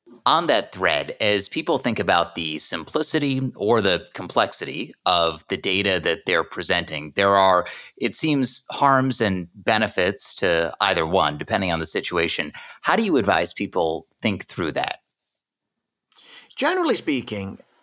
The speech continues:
Speaker 2: my, I always advise people to be as simple as you can when it comes to your analysis and it comes to your data. So, for example, you know, in, in the book, I, I use this, uh,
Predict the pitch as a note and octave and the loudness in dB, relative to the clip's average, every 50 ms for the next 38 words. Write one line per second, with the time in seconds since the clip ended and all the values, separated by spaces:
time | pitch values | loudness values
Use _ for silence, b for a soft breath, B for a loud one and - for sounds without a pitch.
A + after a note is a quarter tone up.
0 | _ - - E3 G3+ G#3+ G3+ - - F3 G3+ A3+ A#3 G#3 F3+ D#3 A#2+ A2 A#2 G2+ | _ -4 0 2 2 4 2 2 2 2 4 4 4 4 4 4 2 0 -2 0
1 | A#2 A#2+ A#2+ A2+ G#2 - - A2 F#2+ - F2+ E2+ E2 - - - A2+ G#2+ G#2 G2 | 0 0 0 0 -2 -6 -8 -10 -10 -8 -6 -8 -8 -6 -2 -2 0 0 0 0
2 | F2+ B2 A#2+ - - A3+ - - - - D#3 D3 C3 C#3 C3+ B2+ G#2 - - A#2 | 0 0 0 2 0 0 -2 -2 0 2 2 2 4 4 2 2 2 2 0 0
3 | A#2 A2 F#2+ G2 G2+ G2 - - A#2 A2+ G#2+ G2+ G2 F#2 F2 E2+ F2 F2 F2 - | 0 0 -2 -4 -4 -4 -6 -4 -4 -2 -2 -2 -4 -4 -6 -6 -6 -6 -6 -6
4 | - G#2+ G2+ G2 - - - G2+ F#2 F#2 F2+ E2+ - - F#2 F#2 F#2 F#2+ F2+ D#2+ | -4 -6 -6 -6 -8 -8 -6 -4 -4 -2 -2 -2 -4 -4 -6 -4 -2 -2 -2 -4
5 | D#2 - - F2 F2 - - D#2+ F2 E2 - - D#2+ E2+ - - - D#2+ D2+ C#2+ | -6 -6 -8 -8 -8 -8 -8 -10 -10 -10 -10 -10 -12 -12 -12 -14 -14 -14 -12 -12
6 | D2+ D#2+ D2 C#2 C#2 - - _ B B B B B B B B B B B - | -12 -12 -12 -12 -12 -14 -18 _ B B B B B B B B B B B 0
7 | A3 G#3 F3+ G3 - A#3 A#3 A3 E3+ G3+ G3 G3 F#3 F3+ F3 D#3 C#3+ - - _ | 2 2 2 2 2 2 4 4 4 4 4 4 4 4 4 2 2 0 -4 _
8 | _ _ _ - - G#3 - - A3 A3+ G3+ F#3+ F3+ F3+ E3+ D#3+ - F3+ F#3+ F3 | _ _ _ -10 -8 -8 -2 0 2 4 4 6 4 4 2 2 0 0 0 0
9 | E3 C#3+ D3+ G#3+ G#3 - - D#3+ D3+ C#3+ C#3+ A#2+ C3+ C#3+ D3 D3 D3 C3+ A2+ C3 | 2 2 4 2 2 4 4 4 4 4 2 2 2 2 2 2 2 0 0 -2
10 | B2+ A#2+ - - - B2+ A#2+ A2+ A#2 A2 G#2 G2 | -2 -2 -2 -2 0 0 0 2 2 0 -2 -2